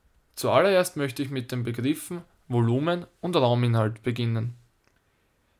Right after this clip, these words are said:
Wir wissen, jeder Körper umschließt einen Raum. Die Größe des umschlossenen Raumes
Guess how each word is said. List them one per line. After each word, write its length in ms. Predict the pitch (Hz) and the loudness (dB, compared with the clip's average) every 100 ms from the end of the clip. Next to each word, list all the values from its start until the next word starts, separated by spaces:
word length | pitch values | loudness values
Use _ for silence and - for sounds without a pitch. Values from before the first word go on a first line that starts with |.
| - | -4
Wir 200 | 123 123 | 0 2
wissen, 420 | 175 - 214 208 _ _ | 2 0 -4 -6 _ _
jeder 440 | - 120 139 180 202 | -6 2 2 4 0
Körper 560 | - 139 139 175 165 - | 4 2 4 -2 -2 -2
umschließt 560 | 120 - 127 151 - | -4 0 0 -2 -2
einen 240 | 123 127 143 | -2 -2 -2
Raum. 300 | 113 110 120 - _ _ _ _ _ _ _ _ - | -2 -2 -6 -12 _ _ _ _ _ _ _ _ -8
Die 120 | 117 | -2
Größe 640 | 127 127 202 - 233 233 - | 2 4 2 2 -2 -2 -4
des 160 | 127 131 | -4 -2
umschlossenen 680 | 120 - 123 196 - 175 | -6 0 0 2 0 0
Raumes 520 | 123 120 123 165 - | 2 2 0 -2 -4